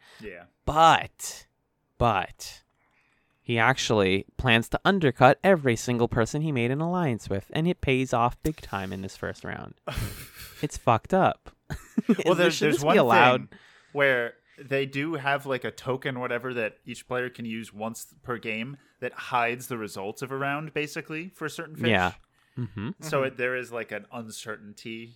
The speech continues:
Speaker 1: over the whole thing. Maybe, except some people
Speaker 3: Yeah.
Speaker 1: don't think they know.
Speaker 3: Well, some people, some people have, have
Speaker 1: Like,
Speaker 3: feel,
Speaker 1: "Oh,
Speaker 3: feel
Speaker 1: yeah.
Speaker 3: pretty confident
Speaker 1: My
Speaker 3: in, in
Speaker 1: alliance
Speaker 3: their
Speaker 1: said they
Speaker 3: math.
Speaker 1: did this."
Speaker 3: Um,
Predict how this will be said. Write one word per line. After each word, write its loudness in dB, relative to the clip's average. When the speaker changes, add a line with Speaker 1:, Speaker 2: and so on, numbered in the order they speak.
Speaker 1:
over -10
the -8
whole -8
thing. -12
Maybe, -12
except -12
some -14
people -12
Speaker 3:
Yeah. -4
Speaker 1:
don't -12
think -14
they -10
know. -14
Speaker 3:
Well, -4
some -2
people, -6
some 0
people -2
have, 2
have -4
Speaker 1:
Like, -12
Speaker 3:
feel, -2
Speaker 1:
"Oh, -18
Speaker 3:
feel -2
Speaker 1:
yeah. -8
Speaker 3:
pretty -2
confident -4
Speaker 1:
My 0
Speaker 3:
in, 2
in -4
Speaker 1:
alliance -6
Speaker 3:
their -12
Speaker 1:
said -6
they -10
Speaker 3:
math. -14
Speaker 1:
did -14
this." -20
Speaker 3:
Um, -6